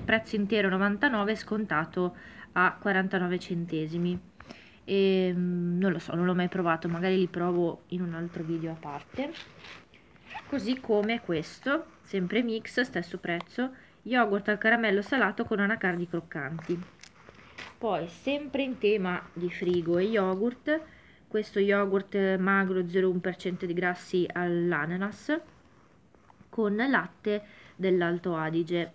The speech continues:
targato Iper, e questo qua veniva settantanove centesimi e in cassaforte mi sono stati messi otto centesimi. Poi, sempre yogurt, però stavolta Granarolo cento per cento vegetale,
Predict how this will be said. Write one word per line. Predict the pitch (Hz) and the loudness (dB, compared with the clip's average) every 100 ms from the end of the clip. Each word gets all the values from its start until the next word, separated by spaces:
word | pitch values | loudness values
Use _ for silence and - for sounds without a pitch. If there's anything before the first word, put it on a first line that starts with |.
| - | -8
targato | - 190 185 170 - 180 | -4 -2 2 0 2 0
Iper, | 165 170 160 220 262 294 - - - - - - | 0 -4 -4 -2 -2 -4 -10 -20 -20 -20 -20 -10
e | - 233 - | -6 -4 -6
questo | - 262 - | -6 -6 -4
qua | 339 - 220 196 262 - | -4 2 2 4 0 -4
veniva | 233 269 220 214 208 226 214 - - - _ _ _ _ _ | -6 -4 -4 -4 -2 -2 -2 -8 -20 -20 _ _ _ _ _
settantanove | - - 233 226 240 208 202 | -14 -4 -2 0 0 2 0
centesimi | 202 190 185 175 175 175 190 185 | 2 0 0 0 0 0 -2 0
e | |
in | 226 | -2
cassaforte | 254 233 - 294 202 202 233 | -4 -2 -2 0 -2 -2 -6
mi | |
sono | 220 202 | -4 -6
stati | 202 190 220 | -6 -6 -2
messi | 190 180 - 196 | -2 -4 -4 -4
otto | - 175 185 | -4 -8 -8
centesimi. | 175 170 165 160 151 165 180 180 - - - - - - - - - - - | -8 -8 -8 -8 -8 -4 -4 -4 -6 -18 -20 -20 -20 -20 -20 -20 -20 -20 -8
Poi, | 233 202 - - - | -2 4 8 8 6
sempre | 302 339 - 254 | -12 -12 -12 -12
yogurt, | 240 196 175 175 190 196 - 240 | -10 -14 -16 -16 -16 -16 -14 -10
però | 226 185 196 | -4 -4 -4
stavolta | - 190 180 190 190 185 | -2 0 2 0 0 0
Granarolo | 185 220 233 185 185 185 185 | 2 2 2 0 2 2 0
cento | - 214 202 | -4 -4 -2
per | 196 | -2
cento | 185 196 185 180 | -2 -2 -2 0
vegetale, | 175 175 175 175 156 175 254 | 0 0 0 -2 0 0 -2